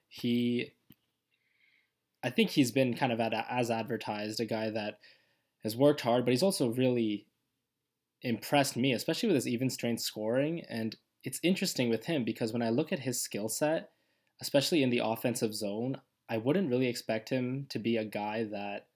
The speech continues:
is gonna put up a lot of points, especially assists, because his playmaking is kind of his knock. Um, it kinda seems like there's a lot of plays where guys are open and Mikheyev is just electing to shoot the puck, but yet he's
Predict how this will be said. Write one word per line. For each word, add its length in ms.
is 120
gonna 220
put 180
up 140
a 40
lot 180
of 100
points, 220
especially 360
assists, 480
because 300
his 120
playmaking 640
is 100
kind 200
of 100
his 160
knock. 380
Um, 460
it 120
kinda 180
seems 260
like 100
there's 140
a 40
lot 200
of 100
plays 400
where 480
guys 320
are 160
open 360
and 180
Mikheyev 460
is 120
just 240
electing 360
to 80
shoot 240
the 60
puck, 380
but 220
yet 300
he's 340